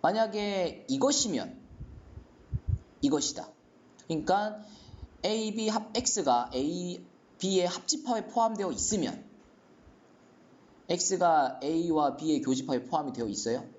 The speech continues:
그러니까 이쪽 방향이 성립을 해요? 이건 아니죠. 이해되시나요?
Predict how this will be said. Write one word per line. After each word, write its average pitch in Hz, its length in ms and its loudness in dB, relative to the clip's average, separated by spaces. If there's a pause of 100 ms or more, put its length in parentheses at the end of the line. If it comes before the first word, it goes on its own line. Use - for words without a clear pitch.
(180)
그러니까 131 200 -6
이쪽 185 240 -4
방향이 160 480 -2
성립을 143 380 -4
해요? 185 200 -4 (1800)
이건 190 160 2
아니죠. 117 380 -4 (2250)
이해되시나요? 131 720 -2